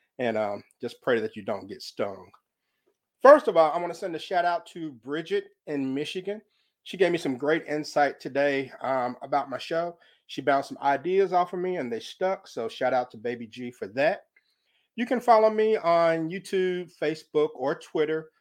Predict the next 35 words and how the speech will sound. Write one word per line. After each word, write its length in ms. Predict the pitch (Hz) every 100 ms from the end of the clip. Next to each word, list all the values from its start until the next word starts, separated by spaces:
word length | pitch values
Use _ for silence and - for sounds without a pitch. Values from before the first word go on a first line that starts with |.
| _ _ -
by 140 | 143
searching 440 | 139 143 143 135 127
Talk 280 | 139 120
to 80 | -
Q. 360 | - - 190 240 _ _ _ _ _ -
Also, 260 | 226 240
I 60 | 226
wanna 200 | 214 208
give 180 | 190 185
everybody 320 | 185 180 175
some 140 | 202 233
homework. 600 | 196 170 151 139 147 -
Please 460 | - 220 247 240 -
like 500 | 151 151 170 180 - _ _
and 200 | 151 156
share 440 | - 143 135 131 -
a 120 | 127
podcast 720 | 123 131 123 120 - 120 117
today. 400 | - 117 98 95 _ _ _ _
It 140 | 196 180
does 280 | 233 220 160
wonders 600 | 135 151 160 151 151 135
with 140 | 131
helping 260 | 139 135 139
people 400 | 143 147 135 120 _
to 80 | -
gain 260 | 123 135 135
exposure. 540 | 123 - 127 131 123
So 160 | 131 143
even 200 | 226 262
if 100 | 233 185
it's 100 | -
not 300 | 139 120 120
this 160 | 131
podcast, 680 | - 131 120 - 127 120 117